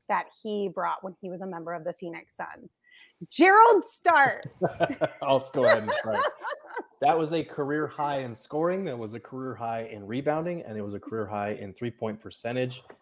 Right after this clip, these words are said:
Speaker 2: He was legitimately good for the Suns that season. And I think we can all agree that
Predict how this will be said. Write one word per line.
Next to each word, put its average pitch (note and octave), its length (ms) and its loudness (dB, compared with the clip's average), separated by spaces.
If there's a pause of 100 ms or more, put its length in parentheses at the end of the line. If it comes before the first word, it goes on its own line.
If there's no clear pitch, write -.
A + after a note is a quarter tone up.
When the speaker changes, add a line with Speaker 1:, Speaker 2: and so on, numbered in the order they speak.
Speaker 2:
He B2+ 160 -2
was C3 300 -2
legitimately A#2 800 0
good G#2+ 360 0
for A2 220 0
the G#2 100 -4
Suns G#2 360 -4
that G2 240 -6
season. A#2+ 580 -6 (320)
And A2+ 400 -4
I C3 100 4
think G#3+ 220 2
we F#3 80 8
can D3+ 180 0
all B2 200 8
agree A2 400 -2
that G#2 300 0